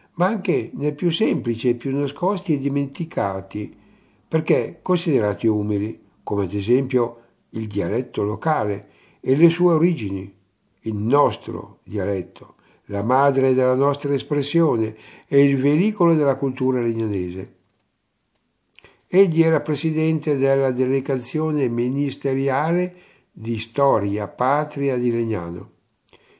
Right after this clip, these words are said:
denominata Società Arte e Storia,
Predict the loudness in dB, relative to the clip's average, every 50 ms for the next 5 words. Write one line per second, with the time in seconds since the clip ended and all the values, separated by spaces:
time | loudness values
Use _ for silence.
0 | _ _ _ -2 0 2 2 2 2 2 2 2 0 -2 -2 -6 -8 -12 -12 -12
1 | _ _ -20 -10 -8 -8 -8 -6 -8 -6 -4 -4 -4 -4 -4 -8 -16 _ _ _
2 | _ _ _ -4 -4 -4 -4 -6 -8 -8 -8 -8 -8 -8 -14 _ _ -8 -8 -8
3 | -8 -10 -12 -10 -10 -10 -8 -10 -10 -10 -12